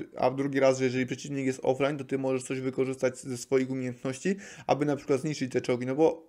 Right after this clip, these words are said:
piechota też była bardzo dobra do niszczenia tych czołgów, mm, w jakichś takich miastach czy coś. Oni mieli te, albo podkładali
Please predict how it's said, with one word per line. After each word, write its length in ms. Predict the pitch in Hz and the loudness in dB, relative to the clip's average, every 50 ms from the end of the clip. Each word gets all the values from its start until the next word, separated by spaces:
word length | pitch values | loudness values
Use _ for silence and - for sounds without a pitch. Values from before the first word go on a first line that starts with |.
| - - | -10 -4
piechota 560 | - 151 147 143 139 - 151 147 156 160 - | -4 0 0 0 2 4 4 4 4 4 2
też 240 | - - 185 170 156 | 0 0 -2 0 2
była 260 | 139 135 127 123 120 | 4 6 6 6 6
bardzo 200 | 123 123 123 120 | 6 4 2 2
dobra 200 | 127 123 120 123 | -2 0 0 2
do 140 | 120 123 123 | 0 0 -2
niszczenia 460 | 123 123 123 - 127 127 123 120 123 | -2 -4 -4 -4 -4 -2 0 -2 -2
tych 200 | - - 120 - | -2 -4 -6 -2
czołgów, 460 | - 127 123 123 123 139 160 185 - - - - - - - - _ _ _ _ _ - | 0 2 2 2 2 0 -2 -2 -4 -12 -20 -20 -20 -20 -20 -20 _ _ _ _ _ -10
mm, 400 | - 143 139 135 131 127 131 120 | -6 -6 -4 -4 -2 -2 2 6
w 20 | |
jakichś 280 | 127 123 123 - 127 - | 6 6 4 4 -2 0
takich 460 | - 127 120 - - 127 123 123 - | 0 -2 -2 -2 -8 -10 -8 -6 -4
miastach 500 | 135 135 135 135 131 127 131 - 127 123 | -2 2 6 6 6 6 6 4 2 2
czy 140 | - - 123 | 2 0 0
coś. 240 | - - 127 120 147 | 2 4 4 4 2
Oni 180 | 143 151 156 | -2 -2 -2
mieli 300 | 147 139 131 131 127 123 | -2 0 0 2 2 4
te, 320 | 117 123 120 120 120 120 120 | 4 6 6 6 6 4 4
albo 220 | - 123 120 117 | 2 0 0 0
podkładali 520 | - 123 - - 127 123 123 123 127 131 | -4 -4 0 2 4 6 6 6 4 2